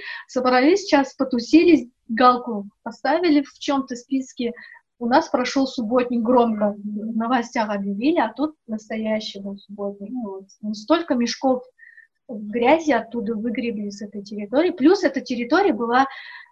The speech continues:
Speaker 1: вообще нежилая, она была вся в буграх, э, в сорняках. У нас там, ну, все себе отбили, ноги, там, руки, ну, в перчатках были, мы оттуда такие пыльные, грязные, вышли, ну, такие счастливые.
Speaker 2: Мгм.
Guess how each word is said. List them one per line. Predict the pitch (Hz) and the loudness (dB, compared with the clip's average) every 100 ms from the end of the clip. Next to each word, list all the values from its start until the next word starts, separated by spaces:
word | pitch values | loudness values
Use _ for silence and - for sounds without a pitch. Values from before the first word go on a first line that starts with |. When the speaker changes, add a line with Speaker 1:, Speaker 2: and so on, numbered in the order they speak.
| _ | _
Speaker 1:
вообще | 233 240 - 320 | -6 -4 4 8
нежилая, | 269 240 262 269 285 247 214 | 8 6 4 6 6 6 4
она | 214 | 0
была | 214 240 233 | 0 0 0
вся | - 233 | -2 -4
в | 214 | -2
буграх, | 233 240 247 254 247 233 - - - - - | -2 0 2 4 4 4 0 -14 -18 -18 -8
э, | 226 | -4
в | 220 220 220 190 185 | -4 -4 -8 -12 -14
сорняках. | - 262 254 269 302 - 262 254 240 233 - _ _ _ _ 247 | -4 0 4 4 4 4 6 8 6 0 -12 _ _ _ _ -4
У | |
нас | 240 226 - | -4 -4 -4
там, | 233 220 214 | -2 -2 -2
ну, | 240 | -4
все | 233 - | -2 -4
себе | 262 240 214 208 | -4 -4 -4 -2
отбили, | 220 208 226 214 | -2 -4 -6 -6
ноги, | 214 247 285 269 226 220 214 | -2 0 0 -2 -6 -10 -8
там, | 202 196 202 208 - - - - | -8 -6 -6 -8 -10 -12 -10 -2
руки, | 302 302 | -2 0
ну, | 277 247 | 0 0
в | 214 | -2
перчатках | 269 269 302 381 - 233 | -6 -4 -4 -4 -10 -10
были, | 226 226 214 214 | -8 -8 -8 -10
мы | 220 226 | -8 -8
оттуда | 233 247 - | -8 -10 -12
такие | - 480 - 202 | -10 -12 -16 -2
пыльные, | 269 262 233 | 0 0 -2
грязные, | 208 226 262 302 277 233 | -4 0 0 2 0 0
вышли, | 220 311 - 240 | 0 -2 -2 -8
ну, | 208 | -8
такие | - - 330 | -6 -2 -2
счастливые. | - 269 - 247 254 262 262 208 | -2 -8 -2 0 2 4 4 4
Speaker 2:
Мгм. | 202 - | 2 0